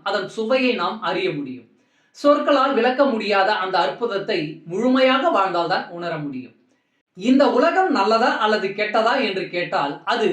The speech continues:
வாழ்பவரின் கையில்தான் இருக்கிறது என்று சொல்ல வேண்டும். ஒவ்வொருவரும் தங்களுக்கான உலகத்தை தாங்களே உருவாக்கி கொள்கிறார்கள். இதுதான் உண்மை. ஒவ்வொருவரும் அவரவருக்கான உலகத்தையும் வாழ்க்கையும்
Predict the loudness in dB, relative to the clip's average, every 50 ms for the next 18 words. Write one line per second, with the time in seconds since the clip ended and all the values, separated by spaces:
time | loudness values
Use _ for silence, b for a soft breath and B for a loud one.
0 | -2 -4 -6 -2 0 0 2 2 4 4 4 4 4 0 -2 -2 -4 -4 -2 -2
1 | -4 -4 -2 -4 -4 -4 -6 -6 -6 -4 -4 -4 -4 -4 -4 -4 -6 -8 -8 -10
2 | -10 -10 -8 -8 -8 -10 -12 -16 -20 -20 -20 -20 _ _ _ _ _ _ _ _
3 | _ _ _ 0 0 0 2 4 2 4 4 4 4 2 2 0 -2 -2 -2 -2
4 | 0 0 0 0 0 0 0 0 0 0 -2 0 0 0 0 0 -2 -2 -2 -4
5 | -4 -4 -6 -12 -6 -2 0 0 2 2 2 4 4 4 4 4 2 0 2 2
6 | 2 0 0 -4 -8 -8 -6 -6 -6 -6 -6 -8 -8 -12 -14 -16 -20 -20 _ _
7 | _ _ _ _ _ _ _ _ 2 2 2 4 2 2 2 2 0 -2 -4 -4
8 | -6 -6 -8 -8 -10 -18 _ _ _ _ _ _ _ 2 2 4 4 4 2 2
9 | 4 4 4 4 4 2 0 0 -2 -2 0 2 2 2 2 2 2 0 2 2
10 | 0 2 2 0 0 0 0 0 0 -2 -2 -2 -2 -2 -2 -4 -4 -4 0 2
11 | 2 2 2 0 -2 -4 -2 -2 -4 -6